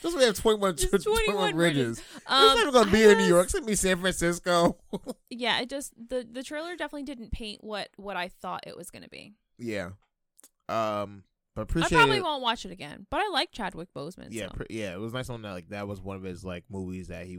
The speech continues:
Speaker 1: he did before his passing and everything. But
Speaker 2: You know, that is probably the one thing that I do
Speaker 1: he
Speaker 2: too.
Speaker 1: sold, he, he was the one to, to carry the movie though, as far as, like,
Speaker 2: Yeah.
Speaker 1: the lines and everything, and he was the, he, he carried that, that mean ass cop though. He got that role.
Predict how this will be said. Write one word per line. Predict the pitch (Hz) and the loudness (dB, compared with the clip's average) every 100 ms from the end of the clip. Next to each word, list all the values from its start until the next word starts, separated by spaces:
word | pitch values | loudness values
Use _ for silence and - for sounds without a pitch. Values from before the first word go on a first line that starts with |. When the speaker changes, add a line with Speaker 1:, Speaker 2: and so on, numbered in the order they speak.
| 82 | -16
Speaker 1:
he | - | -18
did | 90 90 87 82 | -16 -14 -14 -16
before | 90 - 87 | -20 -16 -16
his | 85 85 - | -16 -18 -16
passing | 85 85 - | -14 -14 -16
and | 85 | -20
everything. | 85 82 80 80 | -18 -16 -16 -16
But | 82 78 - - | -16 -16 -20 -16
Speaker 2:
You | 254 | -10
know, | 277 247 - 220 | -6 -4 -6 -6
that | 269 | -6
is | 370 | -4
probably | 370 302 269 | -4 -4 -6
the | |
one | 202 208 | -10 -10
thing | 214 214 | -10 -10
that | 180 | -8
I | 175 | -8
do | 170 | -10
Speaker 1:
he | 160 | -8
Speaker 2:
too. | 120 117 | -6 -2
Speaker 1:
sold, | 120 107 | -2 -2
he, | 120 123 | -4 -4
he | 80 110 123 | -6 -8 -6
was | 120 113 | -8 -8
the | |
one | 113 95 | -10 -12
to, | 107 101 _ | -14 -16 _
to | 95 - _ _ _ | -20 -20 _ _ _
carry | - 120 117 | -10 -6 -6
the | 107 | -6
movie | 101 101 85 | -10 -12 -12
though, | 80 76 76 _ _ - | -18 -20 -20 _ _ -20
as | - | -16
far | 98 92 | -12 -12
as, | 90 | -10
like, | 90 - | -12 -14
Speaker 2:
Yeah. | 90 - | -16 -12
Speaker 1:
the | 101 | -10
lines | 98 101 101 101 98 | -8 -8 -8 -10 -12
and | 101 | -12
everything, | 98 95 95 95 98 95 | -12 -12 -12 -14 -14 -14
and | 90 85 80 85 _ _ _ _ _ | -16 -16 -20 -20 _ _ _ _ _
he | - 113 | -12 -10
was | 101 | -10
the, | - | -12
he, | 110 123 107 | -10 -10 -8
he | 123 117 | -10 -6
carried | 120 107 | -4 -4
that, | 95 80 | -4 -8
that | 98 92 | -6 -6
mean | 101 101 | -6 -8
ass | 90 87 - | -10 -14 -12
cop | 101 85 - | -10 -12 -14
though. | 76 73 90 | -18 -18 -16
He | 104 | -14
got | 101 98 | -12 -12
that | 85 85 | -12 -14
role. | 82 73 73 | -14 -16 -20